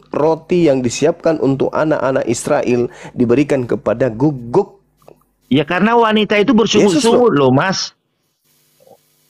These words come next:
Speaker 1: Lalu, harusnya gimana?
Speaker 2: Dia itu harus merendahkan
Speaker 1: Harusnya
Speaker 2: diri.
Speaker 1: gimana?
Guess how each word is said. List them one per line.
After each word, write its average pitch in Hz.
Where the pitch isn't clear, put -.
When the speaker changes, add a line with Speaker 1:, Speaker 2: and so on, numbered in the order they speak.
Speaker 1:
Lalu, 247
harusnya 262
gimana? 269
Speaker 2:
Dia 202
itu 233
harus 233
merendahkan 190
Speaker 1:
Harusnya 220
Speaker 2:
diri. 311
Speaker 1:
gimana? 294